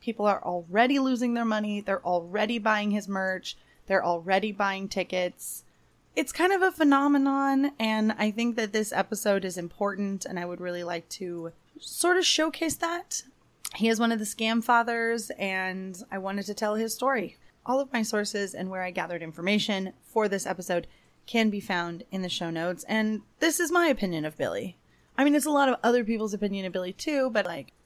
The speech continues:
I really hope that this episode and this story and timeline of his scams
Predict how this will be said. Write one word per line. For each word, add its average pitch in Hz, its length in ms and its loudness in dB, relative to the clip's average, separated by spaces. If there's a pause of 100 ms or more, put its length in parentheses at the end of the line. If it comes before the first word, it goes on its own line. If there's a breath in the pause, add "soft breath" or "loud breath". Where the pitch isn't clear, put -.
(320)
I 208 60 0
really 262 360 2
hope 226 380 0
that 190 220 -4
this 214 320 2
episode 185 640 0
and 175 240 -4
this 180 140 -2
story 175 420 0
and 165 200 -2
timeline 180 680 -2 (140)
of 180 220 0
his 180 360 -4
scams 170 1000 -6